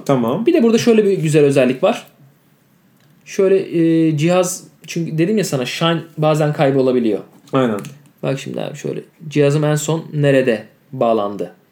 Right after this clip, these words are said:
Speaker 1: Güzel. Ya bildiğin bir Bluetooth t-, tracker gibi.
Speaker 2: Aynen öyle. Yine bağlantıyı kaybettiği zaman, e, otomatikman en son neredeyse cihazı pinliyor kendini ve
Speaker 1: Diyor, "Ben
Speaker 2: e,
Speaker 1: buradayım."
Speaker 2: "Ben buradayım." diyor. Aynen.
Speaker 1: Güzel.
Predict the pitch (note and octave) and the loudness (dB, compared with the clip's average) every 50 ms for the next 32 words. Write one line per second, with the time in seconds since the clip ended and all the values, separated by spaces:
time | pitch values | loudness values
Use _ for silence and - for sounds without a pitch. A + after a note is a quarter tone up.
0 | _ _ _ _ - A#2+ A#2 - G#2 G2 - - _ _ _ _ _ - D#3+ E3+ | _ _ _ _ -10 -6 -4 -2 -4 -4 -6 -14 _ _ _ _ _ -4 0 0
1 | G3+ G3+ F3+ F#3+ G3 G#3+ A#3 G3+ G3+ G#3 G3+ G3 - F#3 - - - G#3 F#3+ F#3+ | 2 2 2 0 0 0 0 0 0 0 0 -2 -4 -8 -14 -4 -2 -2 -2 -2
2 | - - - F#3+ G3 F#3 F#3 F#3 E3+ D3 C#3 C3 A#2+ A#2+ A#2+ - B3+ A#3+ A3+ G#3 | -6 -8 0 0 0 2 2 0 -2 0 0 0 0 -2 -2 0 2 4 4 4
3 | F#3 D3+ C3 B2 A2+ G#2+ A2+ A2 - - - - - - C4+ C4 A#3+ G#3 G3+ A3+ | 2 2 0 0 0 0 -2 -4 -6 -14 -20 -18 -4 -2 2 4 4 6 6 6
4 | A3 A3 G#3+ G3+ F#3 F#3+ G3 F#3 G3+ A#3 A3 F#3 F3+ E3+ - - D3+ C#3 C3+ C3+ | 6 6 4 2 2 0 -2 0 2 2 4 4 2 0 0 0 0 0 2 2
5 | C3 F3 G#3+ - - - _ _ - _ _ - - - - - - - F#3+ F#3 | 0 0 0 -2 -4 -10 _ _ -20 _ _ -20 -20 -20 -20 -16 -6 -2 0 2
6 | F#3 F#3 F#3 F#3 F#3 F#3 F3 - A3+ A3+ A#3+ G#3+ F#3+ - - - - G#3+ A3 A3 | 2 2 2 2 2 0 0 0 0 2 4 2 2 2 0 -2 -2 -2 -2 0
7 | - A#3 A#3+ A3+ - - G#3 G3 G#3+ A3 - - _ _ _ - F#3 G3 G#3 G3+ | 0 2 2 2 2 2 2 2 2 0 -4 -10 _ _ _ -6 0 2 2 4
8 | F#3 E3 D#3 D3 - D#3+ D3 D3 C#3 C3+ B2 B2+ - - A#3 A3+ A3 G#3+ G3+ F3+ | 4 4 2 2 2 0 2 4 2 2 2 -2 -4 0 0 2 2 2 2 0
9 | D#3 - D#3+ D3 C#3+ C#3+ D#3+ G3+ A#3 A3 - _ _ _ _ _ - E3+ F3 G3 | 0 0 0 0 0 0 0 -2 -4 -6 -8 _ _ _ _ _ -4 0 0 0
10 | G3+ - - - _ _ _ _ _ _ _ _ _ _ _ - C3+ C3 B2+ A#2 | 0 -2 -8 -20 _ _ _ _ _ _ _ _ _ _ _ -4 0 0 2 2
11 | B2 B2+ B2+ B2+ B2 B2 A#2 A#2 A2 G#2+ - - - - F3+ D#3+ C#3+ C3+ C3 B2 | 2 2 2 2 0 0 -2 -2 -4 -4 -8 -10 -6 -2 0 0 0 0 0 0
12 | A#2+ G#2+ G2 F2+ F2+ F2 - - _ _ _ _ _ - - D3 B2 - - - | 0 -2 -2 -6 -10 -12 -12 -14 _ _ _ _ _ -18 -10 -8 -8 -8 -8 -12
13 | _ _ _ - - A2+ A#2 D3 D3 C#3+ C#3+ | _ _ _ -12 -10 -2 0 0 0 0 -2